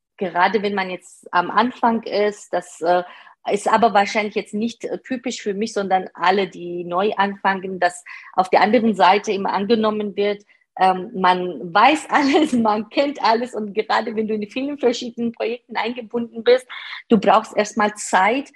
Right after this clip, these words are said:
ähm, nicht nur reinzukommen, nur ich habe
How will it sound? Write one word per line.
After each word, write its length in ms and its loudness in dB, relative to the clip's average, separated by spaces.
ähm, 760 -2
nicht 260 2
nur 100 4
reinzukommen, 760 0
nur 460 2
ich 180 -4
habe 280 2